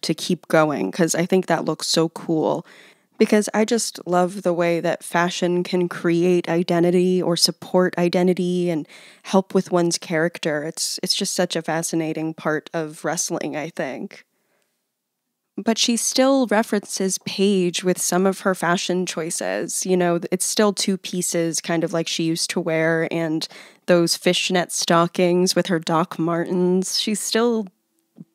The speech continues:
pulling from this person that she was and is still. I just wanted to bring this up briefly because I'm so happy for her and I'm so excited to see where her career continues to go. She had her match with Britt Baker that she won,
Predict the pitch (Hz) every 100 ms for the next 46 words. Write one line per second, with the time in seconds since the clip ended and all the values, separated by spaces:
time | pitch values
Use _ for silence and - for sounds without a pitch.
0 | _ _ - - 202 214 196 - 185 185
1 | 185 180 - - 190 196 185 175 175 -
2 | 190 180 190 196 185 - 180 - 214 208
3 | - 101 92 101 - - _ _ _ _
4 | _ _ _ _ _ _ 262 262 190 -
5 | 202 196 185 185 - 175 180 175 180 175
6 | 180 165 - 165 165 - 180 175 - 190
7 | 180 - - 202 208 208 202 - 240 226
8 | - 202 202 180 - 165 160 185 - -
9 | 175 175 170 - - 202 190 180 - 175
10 | 165 165 - - - 170 160 165 - -
11 | - 175 175 - 165 165 170 165 160 -
12 | 170 160 - 170 165 160 - 175 175 170
13 | 190 180 175 185 - 175 - 175 156 -
14 | 196 - 202 190 170 - 165 165 185 185